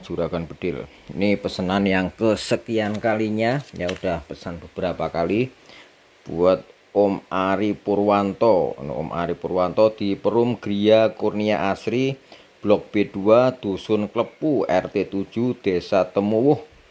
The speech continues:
Kecamatan Dlinggo, Bantul, Yogyakarta. Nah, teman-teman di Bantul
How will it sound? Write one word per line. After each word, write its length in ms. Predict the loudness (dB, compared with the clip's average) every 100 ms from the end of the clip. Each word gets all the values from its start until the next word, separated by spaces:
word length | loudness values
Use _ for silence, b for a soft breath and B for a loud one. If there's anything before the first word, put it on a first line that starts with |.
| B B B -12
Kecamatan 640 | 0 2 4 2 4 2 0
Dlinggo, 720 | 0 2 2 4 6 4 2
Bantul, 720 | -2 -2 -4 -4 -2 0 0
Yogyakarta. 960 | -2 -4 -6 -6 -6 -8 -6 -8 -10 -12
Nah, 160 | -10 -10
teman-teman 480 | -10 -8 -6 -4 -4
di 160 | -8
Bantul 720 | -6 -2 -2 -2 2 4 4